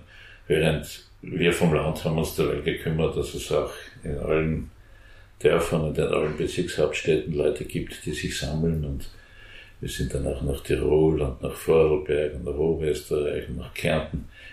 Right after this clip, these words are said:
Kärnten haben wir damals die, die slowenischen Minderheiten angesprochen, da,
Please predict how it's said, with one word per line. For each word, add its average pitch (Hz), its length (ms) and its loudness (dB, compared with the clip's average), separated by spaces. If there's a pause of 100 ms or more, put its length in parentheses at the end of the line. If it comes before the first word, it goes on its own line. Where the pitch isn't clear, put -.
(140)
Kärnten - 380 -2
haben 76 120 0
wir 76 100 8
damals 73 400 2
die, 71 260 0 (1040)
die 78 80 0
slowenischen 73 540 2
Minderheiten 80 480 4
angesprochen, 76 680 0 (680)
da, 73 240 2